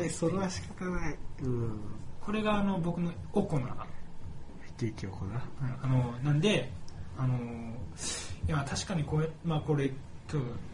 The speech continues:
Speaker 2: 結論はその例になりますけど、ゲーム会社さんお願いですと。
Speaker 1: うん。
Speaker 2: あの、一人で遊ぶ人間もいるんで、四人で遊ばないと手に入らない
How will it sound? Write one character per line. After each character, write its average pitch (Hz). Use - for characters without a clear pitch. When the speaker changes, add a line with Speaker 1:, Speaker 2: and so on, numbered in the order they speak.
Speaker 2:
結 143
論 127
は 127
そ 143
の 139
例 131
に 127
な 117
り 113
ま 120
す -
け 131
ど、 131
ゲ 131
ー 123
ム 127
会 135
社 131
さ 120
ん 110
お -
願 117
い 117
で 123
す 127
と。 -
Speaker 1:
う -
ん。 123
Speaker 2:
あ 131
の、 131
一 120
人 190
で 151
遊 147
ぶ 139
人 143
間 165
も 165
い 165
る 185
ん 156
で、 165
四 147
人 220
で 196
遊 139
ば 156
な 156
い -
と 170
手 170
に 170
入 135
ら 135
な 123
い -